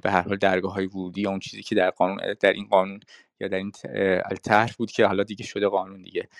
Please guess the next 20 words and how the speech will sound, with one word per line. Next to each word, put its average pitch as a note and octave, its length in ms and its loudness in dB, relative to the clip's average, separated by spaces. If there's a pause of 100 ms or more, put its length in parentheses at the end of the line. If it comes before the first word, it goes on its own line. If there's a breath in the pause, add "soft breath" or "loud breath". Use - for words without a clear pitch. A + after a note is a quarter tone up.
(260 loud breath)
اسمش، - 560 -6 (400)
اه، A2 80 -12 (540)
هست G2+ 320 -4
گذرگاه‌های F#2+ 800 2
مرزی، G2 920 -6 (360 loud breath)
اونها، A2+ 920 0 (340)
اه، A#2 260 2
اونها A2+ 260 2
رو B2 60 8
بررسی C3+ 380 4
می‌کنیم C3+ 320 -2
که C3+ 380 2 (240)
ببینیم A#2 220 4
که C3+ 120 -4
کیا A2+ 340 4
روی B2+ 160 2
اون C3+ 120 -2
گذرگاه‌های B2 480 2
مرزی B2 440 -4
نشستن A#2+ 640 -4